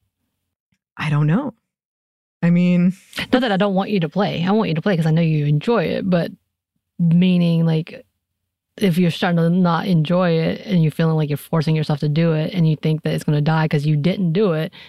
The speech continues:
Speaker 2: if it dies,
Speaker 1: Mm-hmm.
Speaker 2: is that a bad thing?
Speaker 1: I mean, that's what I've been thinking about. Like, I do love it. And I think, like, <sighs> I don't think anyone would do it. I don't think if I did,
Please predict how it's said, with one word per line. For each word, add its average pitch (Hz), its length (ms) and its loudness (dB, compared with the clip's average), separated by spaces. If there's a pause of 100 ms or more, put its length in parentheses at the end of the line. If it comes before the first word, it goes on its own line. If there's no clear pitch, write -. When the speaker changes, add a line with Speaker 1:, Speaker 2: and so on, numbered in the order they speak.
(120)
Speaker 2:
if 143 140 -2
it 160 100 -2
dies, 160 300 2
Speaker 1:
Mm-hmm. 151 80 -2
Speaker 2:
is 156 40 -2
that 156 260 0
a 151 40 -4
bad 151 260 -6
thing? 294 340 -6 (1160)
Speaker 1:
I 226 120 2
mean, 320 140 0
that's 392 180 -2
what 403 100 -4
I've 349 100 -2
been 330 180 -4
thinking 294 400 0
about. 185 320 2
Like, 185 300 -2 (800)
I 226 120 4
do 269 300 0
love 170 240 0
it. 139 320 -4 (1500)
And 202 160 4
I 214 100 2
think, 311 360 -4
like, 196 500 -2 (1500)
<sighs> - 0 -
I - 560 -6
don't 262 180 -12
think 269 160 -14
anyone 269 300 -2
would 220 100 0
do 226 160 -2
it. 170 160 -4 (200)
I 170 60 -2
don't 185 180 2
think 196 160 0
if - 60 -6
I 160 100 -2
did, 170 160 -4